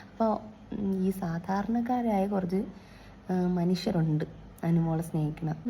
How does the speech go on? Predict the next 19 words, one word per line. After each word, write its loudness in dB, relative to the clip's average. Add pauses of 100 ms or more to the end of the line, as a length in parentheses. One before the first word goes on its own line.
(420)
റീ 0
എൻട്രി 2
എന്ന് 0
പറഞ്ഞ് 0
കുറേ -2
ചവറുകൾ 0
വന്ന് 0
കിടക്കണം. -4
എൻ്റെ 0
ആ 4
പൊന്നു, 0
എന്തോന്ന് 0
പട്ടി -2
ഷോ -2
കാണിച്ചുകൊണ്ടിരിക്കുന്ന. -2 (500)
സാധാരണ 4
കഴിഞ്ഞ 4
സീസൺസിലൊക്കെ, 0 (440)
ആ, 0